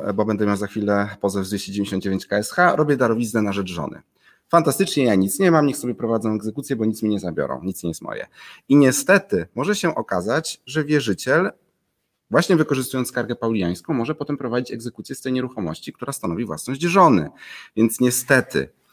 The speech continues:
prowadząc biznes, musimy pomyśleć zawczasu o tym, e,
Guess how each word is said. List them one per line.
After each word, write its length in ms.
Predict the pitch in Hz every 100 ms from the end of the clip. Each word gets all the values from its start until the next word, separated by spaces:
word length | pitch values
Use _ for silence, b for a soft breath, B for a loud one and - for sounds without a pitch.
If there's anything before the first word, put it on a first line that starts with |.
| b b _
prowadząc 500 | 113 139 185 208 165
biznes, 640 | 156 143 117 110 131 - -
musimy 320 | 110 143 147
pomyśleć 520 | 143 135 131 135 117
zawczasu 720 | 117 117 - 165 165 - - -
o 120 | 104
tym, 460 | - - 131 170
e, 40 | 190